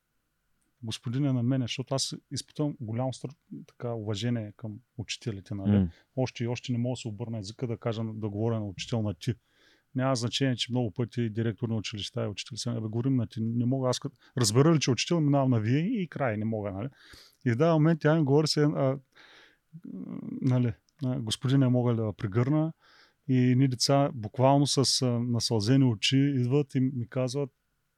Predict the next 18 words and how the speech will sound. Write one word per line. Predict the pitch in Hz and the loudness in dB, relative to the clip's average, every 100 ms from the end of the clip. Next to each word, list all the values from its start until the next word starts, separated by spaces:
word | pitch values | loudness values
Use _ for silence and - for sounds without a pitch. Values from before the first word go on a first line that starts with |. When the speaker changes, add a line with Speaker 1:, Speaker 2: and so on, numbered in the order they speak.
| _ _ _ _ _ _ _ _ | _ _ _ _ _ _ _ _
Speaker 1:
„Много | 127 131 117 | 0 0 0
ви | |
благодаря, | 95 104 98 95 98 101 98 113 _ _ _ _ _ | -4 -8 -6 -8 -8 -8 -10 -12 _ _ _ _ _
много | 123 123 123 131 120 | -6 -2 0 0 0
ценно | - 120 110 | -2 -2 -2
беше | 101 107 95 | -4 -6 -6
за | 104 | -8
мене“, | 104 104 101 98 98 104 | -8 -8 -8 -10 -12 -12
много, | 117 117 120 120 123 123 120 | -6 -2 -2 -2 -2 -2 -2
нали, | 117 113 110 | -2 -4 -6
така. | - - 113 107 - _ _ _ _ - | -10 -8 -8 -8 -14 _ _ _ _ -6
Естествено, | - 220 - 180 | -2 -2 0 -2
има | 180 | 0
и, | 170 165 160 175 _ _ _ | -2 -4 -6 -12 _ _ _
и | 160 | -6
обратното, | 160 175 196 107 - 101 | -4 -4 -4 -6 -8 -10
нали, | 98 101 101 | -10 -10 -10
някои, | 107 95 98 | -10 -12 -20